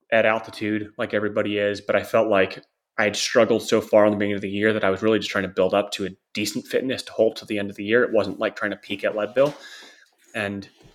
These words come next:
I've said this and not many people believe me, but, like, I suffered like a dog through Leadville. Like,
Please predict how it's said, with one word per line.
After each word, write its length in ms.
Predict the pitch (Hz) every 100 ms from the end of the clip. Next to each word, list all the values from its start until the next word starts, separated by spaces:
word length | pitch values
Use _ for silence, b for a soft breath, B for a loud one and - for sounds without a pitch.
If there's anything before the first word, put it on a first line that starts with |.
| _ _ -
I've 140 | -
said 240 | - 120
this 180 | 110 98
and 120 | 104
not 120 | 107 113
many 120 | 101
people 160 | 104
believe 320 | 98 113 127 104
me, 80 |
but, 120 | 98 101
like, 120 | 104
I 60 |
suffered 520 | 107 - 107 - 92 -
like 140 | 98 92
a 40 |
dog 380 | 90 92 85 87
through 160 | - 92
Leadville. 400 | 65 - - - _ -
Like, 160 | 107